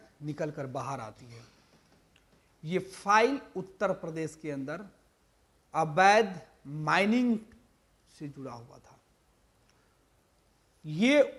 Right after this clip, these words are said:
इसी प्रकार की फाइल है जिस तरीके के मामले में हेमंत सोरेन फिलहाल जेल में है। झारखंड के मुख्यमंत्री रहते हुए हेमंत सोरेन को गिरफ्तार किया गया था। देश के इतिहास में पहली बार ऐसा हुआ था कि किसी मुख्यमंत्री को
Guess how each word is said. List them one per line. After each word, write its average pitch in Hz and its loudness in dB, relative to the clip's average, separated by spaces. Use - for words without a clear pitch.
इसी 349 6
प्रकार 208 2
की 180 -6
फाइल 147 -4
है 165 -8
जिस 220 -2
तरीके 202 0
के 196 -4
मामले 175 -2
में 190 -6
हेमंत 160 -6
सोरेन 156 -8
फिलहाल 127 -14
जेल 127 -10
में 110 -16
है। 113 -20
झारखंड 160 -4
के 147 -12
मुख्यमंत्री 147 -12
रहते 143 -12
हुए 139 -8
हेमंत 135 -10
सोरेन 127 -14
को 139 -16
गिरफ्तार 127 -14
किया - -20
गया - -20
था। 113 -20
देश 202 4
के 214 0
इतिहास 190 -2
में 170 -10
पहली 180 -6
बार 170 0
ऐसा 147 -6
हुआ 113 -16
था 131 -18
कि 160 -14
किसी 170 -12
मुख्यमंत्री 175 -8
को - -16